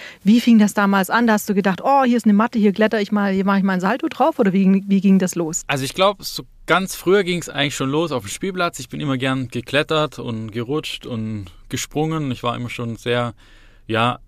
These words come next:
Speaker 2: interessiert an Bewegungen. Während der Olympiade zweitausend, weiß ich noch ganz genau, ähm, hatte ich Windpocken. Ich lag im, im Bett und da kam dann Bodenturnen im Fernsehen. Und es hat mich damals schon mega umgehauen, wie die ja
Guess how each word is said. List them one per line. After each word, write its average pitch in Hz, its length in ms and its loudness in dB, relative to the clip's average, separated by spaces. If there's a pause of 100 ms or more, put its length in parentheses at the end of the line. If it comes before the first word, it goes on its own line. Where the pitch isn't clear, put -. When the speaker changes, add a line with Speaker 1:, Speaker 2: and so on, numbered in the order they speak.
Speaker 2:
interessiert 127 540 -4
an 117 180 -6
Bewegungen. 156 720 -4
Während 117 240 0
der 117 60 -4
Olympiade 123 420 0
zweitausend, 139 680 -2 (460)
weiß 131 160 2
ich 123 60 -4
noch 120 100 -2
ganz 139 220 -4
genau, 127 400 -2
ähm, 117 480 0 (100)
hatte 117 120 -2
ich 104 100 -6
Windpocken. 165 400 0
Ich 104 100 -8
lag 123 220 -2
im, 123 180 -12
im 117 180 -12
Bett - 320 -4 (460)
und 117 240 -6
da 117 120 2
kam 113 320 -4
dann 104 220 -6
Bodenturnen 98 580 -4
im 90 60 -12
Fernsehen. 92 400 -10
Und 92 60 -10
es - 120 -12
hat - 140 -12
mich - 120 -12
damals 107 320 -6
schon 98 240 -10 (220)
mega 117 220 0
umgehauen, 117 500 -2
wie 107 120 -4
die 101 100 -10
ja 98 340 -6